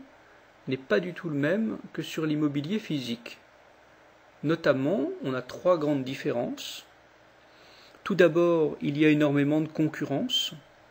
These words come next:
On le verra, sur les pages des moteurs de recherche, seules comptent les premières places, alors que les, sur les Champs-Élysées, on pourra mettre des centaines et des centaines de boutiques.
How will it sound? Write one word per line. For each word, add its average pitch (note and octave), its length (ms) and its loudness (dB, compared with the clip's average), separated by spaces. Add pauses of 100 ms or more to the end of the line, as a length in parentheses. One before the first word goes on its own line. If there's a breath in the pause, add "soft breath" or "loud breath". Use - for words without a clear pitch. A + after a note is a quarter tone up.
(720)
On D#3 80 2
le D3+ 80 4
verra, C#3+ 520 0 (340)
sur - 300 -2
les E3+ 120 0
pages F3 260 6
des D#3 100 -2
moteurs C#3+ 380 0
de C#3 80 -2
recherche, - 640 -2 (140)
seules D#3+ 400 -2
comptent D#3+ 480 -6
les C#3 140 -2
premières C3+ 380 0
places, - 520 -2 (1500)
alors D#3 220 -6
que - 100 -2
les, D3 120 2
sur D#3 320 -4
les D#3+ 100 0
Champs-Élysées, D#3 840 -2
on C3 80 0
pourra B2+ 260 0
mettre C#3 300 -4
des C3 100 -6
centaines D#3 460 -2
et D3 60 -2
des C3 120 -4
centaines C#3 420 -2
de C3 80 -2
boutiques. B2 600 -8